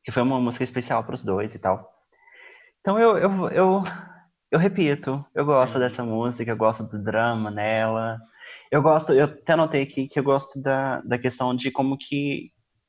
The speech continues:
Speaker 1: que foi escrita. Eu acho que o, o Zezé tem um, tem um jeito legal de escrever música e tal. Eu gosto. E você?
Speaker 2: Arrasou.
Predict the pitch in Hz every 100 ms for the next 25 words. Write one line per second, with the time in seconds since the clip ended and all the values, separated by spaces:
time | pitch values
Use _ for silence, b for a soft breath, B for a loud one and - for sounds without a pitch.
0 | _ - 131 - 143 - 123 123 120 120
1 | - - 123 - - 110 104 101 110 104
2 | 104 117 117 - 147 120 120 120 123 110
3 | 104 107 - 120 123 117 104 101 98 -
4 | 101 - _ b b b b b b _
5 | _ _ _ _ - 113 98 85 113 _
6 | _ _ _ _ - 120 82 - - -
7 | _ _ 107 117 135 - 104 92 110 -